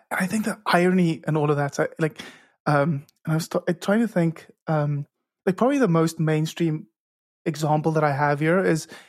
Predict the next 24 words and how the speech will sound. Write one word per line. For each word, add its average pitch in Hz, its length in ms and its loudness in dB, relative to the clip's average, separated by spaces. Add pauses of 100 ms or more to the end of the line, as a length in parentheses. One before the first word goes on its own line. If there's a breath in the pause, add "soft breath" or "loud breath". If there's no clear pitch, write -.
(140 loud breath)
if 180 80 -2
you 185 80 4
look 233 160 0
at - 160 -10
Patagonia, 165 800 0
right, 180 400 2
as 156 100 2
a 156 60 -4
company, 170 580 0 (480 loud breath)
like, 185 180 -4 (460)
multi-billion 175 600 2
dollar 147 180 0
company, 147 580 -6
and 165 220 2 (320 loud breath)
I 165 60 0
think 214 200 2
they've 170 180 2 (100)
always 165 420 2
prioritized, 143 760 -4 (380)
or 165 80 2
at 160 100 -2
least 185 140 0
ninety-nine 151 440 0
percent, 151 320 -4